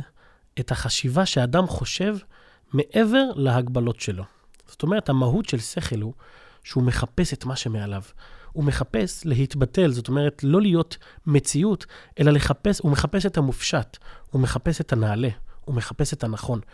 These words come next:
הרבה פעמים שאתה רואה בן אדם, אתה אומר לו, "שמע, אתה, אתה יודע מה האמת, למה אתה לא משתנה?" "מה זאת אומרת, למה אני לא משתנה?" "כי אני, כי ה-, ה-, האמת, האמת היא לא, היא, היא לא כל הגוף של האדם. האמת נמצאת בעיקר בראש."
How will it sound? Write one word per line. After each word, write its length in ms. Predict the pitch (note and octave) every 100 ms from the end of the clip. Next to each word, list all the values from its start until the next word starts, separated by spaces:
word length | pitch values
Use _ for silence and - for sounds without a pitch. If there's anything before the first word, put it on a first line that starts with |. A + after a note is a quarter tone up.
| - - - - _ _ _ - -
הרבה 180 | B2 D#3+
פעמים 160 | D#3
שאתה 200 | B2+ A#2
רואה 120 | A2+ C3
בן 120 | A#2+
אדם, 200 | A2 C3
אתה 120 | A#2+
אומר 160 | A#2 C3
לו, 120 | B2+ - -
"שמע, 220 | - F#3+ D#3
אתה, 160 | - -
אתה 160 | C#3 B2+
יודע 300 | B2 D3 F3+
מה 140 | D#3
האמת, 340 | C#3+ C3 A#2 C3+
למה 160 | D3
אתה 100 | C#3+
לא 80 | C3
משתנה?" 380 | B2+ - A2+ G#2 - - - - - - -
"מה 100 | -
זאת 40 |
אומרת, 160 | F#3 C3
למה 160 | A#2+
אני 80 | A#2
לא 60 | A#2
משתנה?" 380 | A#2+ - A2 G#2 - - _
"כי 180 | - B2+
אני, 220 | A#2+ C3 -
כי 240 | - C3
ה-, 80 | B2
ה-, 540 | B2+ B2 B2 G#2+ -
האמת, 480 | C3 B2+ G#3 - - - - - - - -
האמת 460 | B2 C3 D3+ G3
היא 140 | D#3+ C#3+
לא, 360 | E3 E3+ D#3 -
היא, 280 | D#3+ C#3+ C#3
היא 180 | D3+ C#3
לא 80 | D#3+
כל 180 | - D3+
הגוף 260 | C3+ F3
של 160 | - C3
האדם. 280 | B2 G#3 A2 - - - -
האמת 380 | A#2+ B2 - D3+
נמצאת 260 | C3+ E3
בעיקר 320 | D3 B2 B2+ C3+
בראש." 440 | D#3 G#3+ -